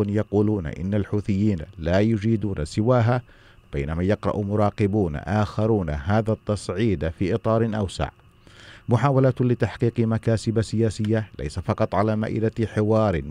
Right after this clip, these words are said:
مرتقبة بين الأطراف اليمنية في حال نجاح المساعي الأممية والأمريكية، بل أيضا لتخفيف الضغوط الغربية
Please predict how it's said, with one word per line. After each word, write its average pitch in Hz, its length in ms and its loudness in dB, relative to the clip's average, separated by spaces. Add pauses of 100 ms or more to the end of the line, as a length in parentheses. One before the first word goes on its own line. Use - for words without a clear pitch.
مرتقبة 107 760 -2 (360)
بين 76 180 0
الأطراف 98 460 0
اليمنية 107 540 0
في 78 320 -6
حال 95 280 -2
نجاح 101 320 0
المساعي 101 580 0
الأممية 107 680 0
والأمريكية، 110 840 0 (460)
بل 98 180 0
أيضا 117 320 0
لتخفيف 98 760 -4
الضغوط 107 540 0
الغربية 107 560 0